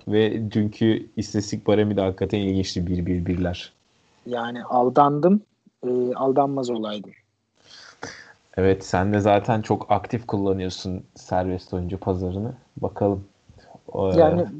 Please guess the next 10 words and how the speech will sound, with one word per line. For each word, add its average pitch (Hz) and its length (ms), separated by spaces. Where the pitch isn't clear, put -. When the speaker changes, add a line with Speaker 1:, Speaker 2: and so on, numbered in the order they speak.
Speaker 2:
şey 175 280
için 185 300
güzel 165 220
oluyor 120 300
abi. 110 180
Bu 135 80
tip - 240
performansları 139 760
kaçırmamak 135 640
için 160 300